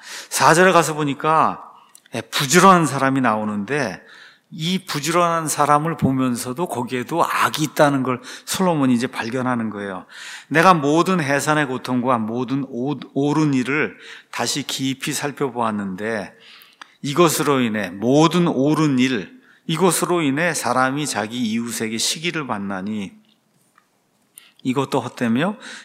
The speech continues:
영을 괴롭게 하는 거다." 부지런한 사람을 본 거예요. 열심히 일하는 사람, 올바로 일하는 사람, 경쟁력 있게 이렇게 일하고,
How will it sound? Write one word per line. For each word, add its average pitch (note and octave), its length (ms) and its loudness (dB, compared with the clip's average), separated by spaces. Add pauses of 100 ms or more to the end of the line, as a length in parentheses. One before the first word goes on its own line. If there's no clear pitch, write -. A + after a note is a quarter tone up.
(100)
영을 A2 420 0 (320)
괴롭게 G2+ 420 -6
하는 F#2+ 240 -4
거다." F#2 800 -10 (600)
부지런한 D3+ 600 2
사람을 B2+ 420 -4
본 G#2 220 -8
거예요. F#2+ 480 -12 (600)
열심히 C#3+ 460 4
일하는 B2 320 2
사람, G#2 440 -6 (360)
올바로 C#3+ 560 2
일하는 A#2+ 380 -2
사람, G2+ 640 -8 (440)
경쟁력 C#3+ 720 0
있게 - 220 -4
이렇게 A#2 300 -2
일하고, A2+ 840 -4